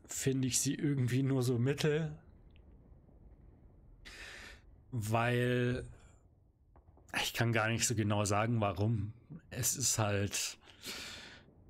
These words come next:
ja, sie ist mittlerweile in Ordnung. Lassen wir das einfach mal so stehen. Das kann man schon spielen, auf jeden Fall, eigentlich mit jeder Fraktion. Langris Kaya, hm,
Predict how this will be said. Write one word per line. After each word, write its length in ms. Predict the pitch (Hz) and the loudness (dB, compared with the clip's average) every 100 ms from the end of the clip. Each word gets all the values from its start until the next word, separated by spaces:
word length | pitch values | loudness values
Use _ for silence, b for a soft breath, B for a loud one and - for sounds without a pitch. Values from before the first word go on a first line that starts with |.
| - - | -20 -4
ja, 420 | 104 101 101 117 | 0 2 2 0
sie 160 | 117 165 | 0 0
ist 200 | 165 - | 0 0
mittlerweile 520 | 156 135 110 113 110 | 0 2 2 2 0
in 100 | 98 | 0
Ordnung. 420 | 101 107 104 98 | 0 0 2 0
Lassen 280 | 98 104 113 | 0 0 0
wir 80 | 104 | 0
das 180 | 104 123 | 0 0
einfach 240 | 101 95 | 0 0
mal 200 | 101 98 | 2 0
so 100 | 87 | -2
stehen. 500 | 90 - 98 98 95 - 110 117 117 | -2 0 0 0 -2 -4 -8 -8 -4
Das 180 | 113 | -4
kann 140 | - 110 | 0 0
man 160 | 101 | 0
schon 180 | 90 95 | -2 -4
spielen, 480 | 95 - 101 95 95 | -4 -2 0 -2 -4
auf 180 | 110 98 | -4 -2
jeden 220 | 101 95 | -2 -2
Fall, 340 | - 98 95 | 0 0 0
eigentlich 300 | 104 101 95 | -2 -4 -2
mit 160 | 107 98 | -4 -2
jeder 180 | 101 104 | -2 -2
Fraktion. 640 | - 95 - 110 98 101 B B B B B B B B B | -2 -4 -2 -2 -2 -4 B B B B B B B B B
Langris 440 | - 135 180 165 - | -2 0 2 0 0
Kaya, 640 | 151 151 165 170 160 160 - | 2 2 2 0 0 -2 -2
hm, 640 | 143 139 143 143 143 - | 0 2 2 0 -2 -6